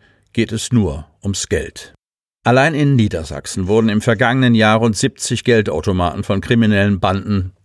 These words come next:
professionell in die Luft gesprengt. Bundesweit waren es Schätzungen zufolge etwa fünfhundert. Die Polizei hat Hinweise darauf,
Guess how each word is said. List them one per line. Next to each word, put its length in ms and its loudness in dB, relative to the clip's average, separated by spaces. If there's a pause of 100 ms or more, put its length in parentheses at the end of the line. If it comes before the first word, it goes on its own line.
(160)
professionell 760 -2
in 80 -6
die 80 -4
Luft 300 -4
gesprengt. 540 -6 (540)
Bundesweit 760 0 (240)
waren 260 0
es 140 -6
Schätzungen 500 -4
zufolge 720 -2
etwa 320 -2
fünfhundert. 880 -6 (320)
Die 80 -14
Polizei 420 -2
hat 160 -2
Hinweise 540 -2
darauf, 560 2